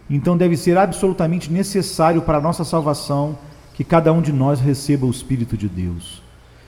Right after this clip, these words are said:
Isso constituirá o tema para a meditação desta manhã. Não espero torná-lo interessante, a não ser para aqueles que ansiosamente buscam o caminho da salvação. Começaremos então estabelecendo a proposição de que a obra do Espírito Santo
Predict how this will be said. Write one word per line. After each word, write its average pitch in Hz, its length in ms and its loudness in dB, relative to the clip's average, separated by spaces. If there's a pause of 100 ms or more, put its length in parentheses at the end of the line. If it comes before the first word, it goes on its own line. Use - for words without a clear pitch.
(100)
Isso 185 280 0
constituirá 175 640 4
o 160 80 2
tema 170 340 0
para 160 180 4
a 156 40 4
meditação 160 500 0
desta 151 260 -2
manhã. 123 440 0 (600)
Não 165 140 2
espero 196 380 4
torná-lo 175 400 2
interessante, 160 840 0 (340)
a 139 80 -4
não 143 140 4
ser 170 200 0
para 170 160 2
aqueles 156 500 0
que 156 100 -4
ansiosamente 147 880 0 (280)
buscam 135 420 -2
o 127 60 0
caminho 123 340 2
da 117 120 0
salvação. 101 720 -4 (540)
Começaremos 160 540 2
então 180 240 0
estabelecendo 170 800 2 (240)
a 135 100 2
proposição 175 760 2
de 139 80 -6
que 185 100 -4
a 156 80 6
obra 185 220 6
do 165 80 0
Espírito 160 460 -4
Santo 160 460 -2